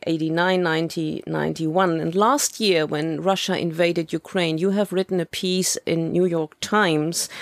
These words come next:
and I quote from that. You said back then, "I fear that Russia's invasion, regardless of its outcome, portends a new era of immense hostility with Moscow, and that is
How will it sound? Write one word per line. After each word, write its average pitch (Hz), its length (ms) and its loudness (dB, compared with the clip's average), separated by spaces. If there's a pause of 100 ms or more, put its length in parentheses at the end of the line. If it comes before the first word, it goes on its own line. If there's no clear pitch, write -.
(420)
and 180 140 -2
I 180 80 2
quote 277 400 0
from 170 300 -2
that. 165 580 0 (260)
You 190 160 -8
said 226 460 2 (160)
back 190 260 0
then, 190 340 2
"I 196 160 0
fear 285 460 0
that 185 220 0
Russia's 208 500 0
invasion, 190 640 -2
regardless 202 640 0
of - 140 -8
its 180 160 -8
outcome, 185 600 -2 (460)
portends 240 600 2
a 202 60 2
new 233 520 2 (120)
era 196 360 2
of - 400 -2
immense 196 440 0
hostility 190 680 -2
with 170 180 -4
Moscow, 160 500 -4
and 170 220 -4 (140)
that 214 260 2
is 202 420 -2